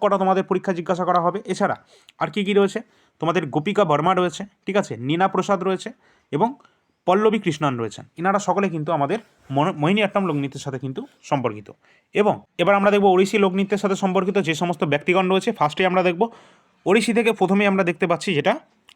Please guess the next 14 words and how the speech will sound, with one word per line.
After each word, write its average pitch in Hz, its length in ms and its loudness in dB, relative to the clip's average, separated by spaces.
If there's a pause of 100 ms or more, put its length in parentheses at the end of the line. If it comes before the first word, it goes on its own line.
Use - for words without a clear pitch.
কেলুচরণ 226 300 4
মহাপাত্র, 208 500 2
তাই 226 120 2
না? 156 120 0
তো - 120 -4
কেলুচরণ 208 380 2
মহাপাত্র 202 380 4
এই 196 100 2
নামটা 185 240 0
আমরা 180 240 0
আজকেই 143 280 0
দেখলাম। 175 260 2 (340)
এছাড়া 214 200 0
আমাদের 208 180 4